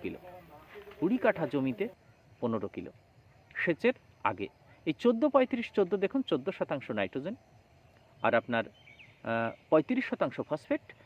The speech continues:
আর চোদ্দ শতাংশ আপনার হচ্ছে পটাশ। তো এখানে দেখুন নাইট্রোজেন এবং ফসফেটের পরিমাণটা বেশি আছে, পঁয়ত্রিশ শতাংশ ফসফেট আছে। তো এই চোদ্দ পঁয়ত্রিশ চোদ্দ দিলে আপনার পটাশের ভিতরে চোদ্দ শতাংশ রয়েছে,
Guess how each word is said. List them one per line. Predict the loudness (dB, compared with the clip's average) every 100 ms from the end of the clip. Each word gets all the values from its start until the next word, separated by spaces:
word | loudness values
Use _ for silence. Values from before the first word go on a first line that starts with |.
| -8 2
আর | 2 2 _ -2
চোদ্দ | 0 0 0
শতাংশ | 0 -2 0 0
আপনার | 0 -2 -4
হচ্ছে | -10 -12 -20 _ 0
পটাশ। | 2 2 -2 -14 -16 -16 -2
তো | 0
এখানে | 4 4 4
দেখুন | 2 4 4
নাইট্রোজেন | 4 2 0 -2 -2 0
এবং | 0 0
ফসফেটের | -2 -2 -2 0 2
পরিমাণটা | 2 0 0 -2
বেশি | 0 -2
আছে, | -2 4
পঁয়ত্রিশ | 4 4 0 0
শতাংশ | 0 -2 -4 -6
ফসফেট | -6 -6 -4 -4
আছে। | -6 -16 -18 _ _ -20 -20 -20 -12 2
তো | 2
এই | 4
চোদ্দ | 2 6
পঁয়ত্রিশ | 4 4 0 2
চোদ্দ | 2 4 2
দিলে | 2 2
আপনার | 0 2
পটাশের | 2 2 0 -2
ভিতরে | -2 -2 0
চোদ্দ | 0 -2 -2
শতাংশ | -2 -2 0
রয়েছে, | 0 0